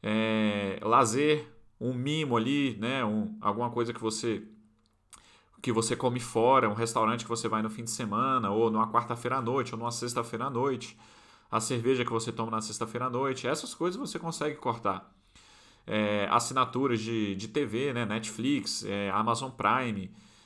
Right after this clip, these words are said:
qualquer outra coisa aí, né? É, programas de milhagem, que dependendo você não usufrui muito,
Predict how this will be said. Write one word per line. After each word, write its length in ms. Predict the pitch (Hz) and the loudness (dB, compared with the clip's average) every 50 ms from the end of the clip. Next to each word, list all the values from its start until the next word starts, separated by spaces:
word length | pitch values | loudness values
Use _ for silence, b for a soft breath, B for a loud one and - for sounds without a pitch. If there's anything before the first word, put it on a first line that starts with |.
| B B B | B B B
qualquer 280 | - 107 107 - 131 | -2 -2 2 2 2
outra 200 | 139 143 - 156 | 2 2 2 -2
coisa 380 | - - 120 127 131 120 101 101 | 0 2 2 4 4 4 2 0
aí, 220 | 104 113 127 131 | 0 0 -2 0
né? 480 | 107 107 117 113 104 95 92 101 107 104 | 0 0 0 2 0 0 0 0 0 0
É, 40 | 98 | 0
programas 460 | 98 110 107 101 110 120 123 131 117 | 0 0 0 2 2 0 -2 -2 -4
de 80 | 127 | -4
milhagem, 680 | 135 139 135 110 98 107 120 131 131 120 101 101 95 92 - | -6 -4 -2 2 4 4 6 6 4 4 2 -2 -6 -8 -10
que 140 | - 120 110 | -8 -4 -2
dependendo 440 | 123 120 113 123 117 117 120 120 | -2 -2 -2 -4 -4 -4 -4 -2
você 260 | 113 117 117 117 - 120 | -2 -2 -2 -2 -2 -4
não 180 | 123 131 143 | -4 -4 -4
usufrui 540 | 143 127 123 135 127 123 - - 135 139 131 | -4 -2 -2 -4 -4 -4 -4 -4 -2 -2 -2
muito, 420 | 120 117 143 175 196 - - - | -2 -2 -2 -4 -4 -8 -14 -14